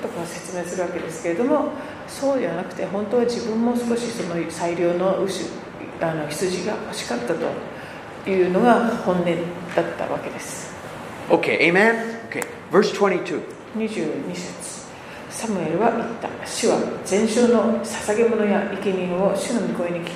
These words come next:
Speaker 1: 聞き従うことほどに喜ばれるだろうか。見よ、聞き従うことは生贄に勝り、耳を傾けることはお羊の脂肪に勝る。
Speaker 2: Okay, 二十、二十三節。
Speaker 1: 二十三、従わないことは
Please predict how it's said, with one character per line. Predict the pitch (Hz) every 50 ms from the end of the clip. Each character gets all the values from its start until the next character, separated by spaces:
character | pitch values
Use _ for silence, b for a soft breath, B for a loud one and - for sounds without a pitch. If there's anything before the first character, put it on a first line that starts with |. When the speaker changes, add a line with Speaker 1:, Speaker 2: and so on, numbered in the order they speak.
| - -
Speaker 1:
聞 | - 202 196 190 -
き |
従 | - - 208 190
う | 190 190 190 190 185 - - -
こ | 202 -
と | - 190
ほ | 190 185
ど | 180 175
に | 165 190 240 277 254 -
喜 | - 165 165 196 202 - 269
ば | 269 269 269
れ | 285 -
る | - -
だ | - 156
ろ | - 214 226 208
う | 214 226
か。 | 220 - - B B B B B B - -
見 | 233
よ、 | 226 202
聞 | 233 226 226 - - - 208 208
き | 208 -
従 | - 208
う | 196 196 190 190
こ | 190 190
と | 185 185 165
は | 156
生 | 160 160 160 220 220
贄 | 202 196 196 196 190 185
に | 185
勝 | 175 170 175 - 196 190
り、 | 196 196 185 B B B B B B -
耳 | 202 190 190 196 214 208
を | 196 175
傾 | 185 - 180 - 220 220 226 - -
け | 170
る | - -
こ | - 185 -
と | - 240
は | 233 240 233 226
お | 185 165
羊 | 165 - - - 220 214 214 190
の | 165
脂 | 156 160 175
肪 | - - - 190 185 185 202 214 214 208
に | 202
勝 | 180 202 - - - 262 247 -
る。 | - - - - - - - - - - - - - - - - - - - - - - - - - - -
Speaker 2:
Okay, | - 139 127 131
二 | 127 123 110
十、 | 110 120 110 - - 113
二 | 120 120 110
十 | 110 110
三 | 107 - - 226 220
節。 | 208 185 185
Speaker 1:
二 | 185 180 180 - - 165 165 160
十 | 170 - -
三、 | 214 214
従 | 214 220
わ | 208 208
な | 208 208 202 196
い | 202
こ | 196 196
と | 196 175 165
は | 156